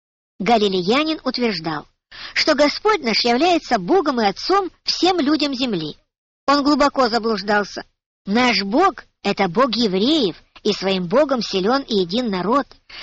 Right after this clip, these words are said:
Две тысячи лет племя левитов боролось за единого Бога, преодолев отступление и заблуждение. Когда, наконец, мы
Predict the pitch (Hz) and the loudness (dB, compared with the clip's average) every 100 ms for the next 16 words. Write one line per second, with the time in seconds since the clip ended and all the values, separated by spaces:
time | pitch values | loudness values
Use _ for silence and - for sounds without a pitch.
0 | - - 214 359 415 381 349 330 359 320 | -12 -2 2 4 4 2 2 2 2 2
1 | 285 - 226 302 277 226 208 254 294 233 | 0 -2 0 0 0 0 0 0 0 0
2 | 170 196 302 330 294 175 262 320 220 247 | 0 2 4 4 2 2 0 0 0 0
3 | 240 226 190 196 170 165 - - - 240 | 0 0 0 -2 -2 -6 -14 -20 -2 2
4 | 247 254 262 214 - 190 180 208 294 311 | 4 4 4 2 -2 -6 -2 0 2 0
5 | 294 - 226 208 202 170 156 180 160 - | -2 0 0 0 -2 -4 -2 -4 -4 -12
6 | _ - - - - 311 269 415 370 320 | _ -20 -20 -6 0 2 4 2 2 2
7 | 277 285 - 202 202 202 | 2 0 -2 -2 -2 -2